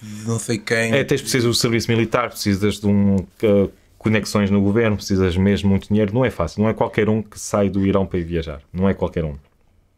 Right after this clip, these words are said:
Speaker 2: Então, imagina tu, alguém agora chegar-te à tua beira e dizer que já esteve em quarenta, cinquenta países e para ti é fácil tu viajares de um lado para o outro e tu não queres essa, queres fazer isso e não conseguires por causa do país e das regras do regime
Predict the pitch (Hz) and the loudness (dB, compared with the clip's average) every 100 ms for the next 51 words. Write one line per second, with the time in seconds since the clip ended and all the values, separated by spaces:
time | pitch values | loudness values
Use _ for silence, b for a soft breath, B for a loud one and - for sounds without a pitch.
0 | _ - - 104 123 131 127 131 123 135 | _ -8 -4 0 0 0 0 0 2 0
1 | 104 - 127 101 98 101 110 107 - 90 | -2 0 2 2 2 2 2 0 0 -2
2 | - 98 104 104 107 110 117 b b b | -2 0 2 2 2 2 -2 b b b
3 | b 113 101 107 104 - 101 101 95 92 | b 0 2 2 0 0 -2 0 0 0
4 | 95 90 110 113 98 - 95 92 98 101 | 0 0 0 0 -2 -4 -2 0 0 2
5 | 101 113 - - - _ _ _ _ 117 | 2 0 -4 -10 -12 _ _ _ _ -2
6 | 101 110 - 107 - 117 101 - 90 82 | 0 -2 0 0 0 -2 -2 -4 -4 -4
7 | 87 - 92 101 98 98 92 87 98 101 | -8 -6 0 0 2 2 0 0 0 0
8 | 101 101 98 98 98 117 127 - - - | 0 0 2 2 0 -4 -6 -14 -20 -20
9 | _ - 113 123 123 120 _ - 151 170 | _ -4 -2 2 0 -2 _ -4 0 2
10 | 151 113 107 120 92 - 139 139 - 110 | 2 0 0 -2 -2 0 0 0 0 2
11 | 107 120 - - - 123 127 123 - 127 | 2 0 -4 -16 -4 -2 0 -2 0 -2
12 | - 135 123 123 - 113 123 123 120 120 | 0 -2 0 -2 0 2 2 0 0 0
13 | 107 113 113 113 110 120 101 110 120 | 0 0 0 0 0 0 -2 -2 -2